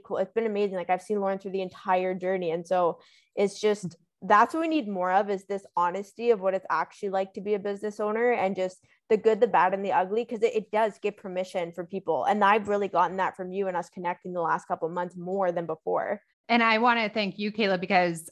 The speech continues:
Speaker 2: I opened up a lot more in my last live stream than I would have if it hadn't been for you specifically and a couple others that were joining us, in just, like, really encouraging me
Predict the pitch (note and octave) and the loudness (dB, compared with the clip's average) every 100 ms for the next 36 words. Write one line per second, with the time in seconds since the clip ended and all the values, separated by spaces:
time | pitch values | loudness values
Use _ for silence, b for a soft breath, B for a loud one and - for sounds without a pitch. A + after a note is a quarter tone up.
0 | - F#3+ F3+ F3+ F#3 G#3 G3+ F3+ - F#3 | 0 2 2 0 -2 2 2 2 -2 0
1 | G3 F#3+ F3+ F3+ F3+ F3+ - E3+ E3 D#3+ | 0 0 -2 0 0 -2 -4 -6 -4 -6
2 | E3 - - D3 E3+ - G#3 G3+ G3 E3+ | -8 -10 -8 -6 -6 -8 -4 -2 0 0
3 | D#3+ D#3+ G#3+ G3+ C#4+ D#4+ - F3+ E3 F3 | 0 -2 0 2 2 0 -4 -4 0 0
4 | F3 F3 E3 E3 D#3+ F3+ D#3 D3+ F3 C4 | 0 -2 -2 -4 -6 -2 -2 -2 -2 0
5 | F#4+ - G#3 G3+ F#3 F#3+ F3 E3 F3+ F3 | 0 -2 -6 -4 -2 0 0 0 -4 -4
6 | E3 F3 E3+ - - D#3+ D#3 D3+ - E3+ | -2 -4 -4 -6 -6 -4 -4 -8 -8 -4
7 | D#3+ E3 D#3 D3+ D#3 - _ G#3 A3 G#3+ | -2 -2 -2 -4 -6 -12 _ -2 0 2
8 | A#3+ A#3 A#3 - A3+ G#3+ G#3 G#3 G#3+ G#3+ | 2 2 2 -2 -2 -2 0 -2 -2 -2
9 | G#3+ - G3+ G3+ E3+ F#3+ G3 F#3 F#3 F3+ | -2 -2 -4 -4 0 2 2 0 -2 -2
10 | F3 E3+ F3 | -2 0 -2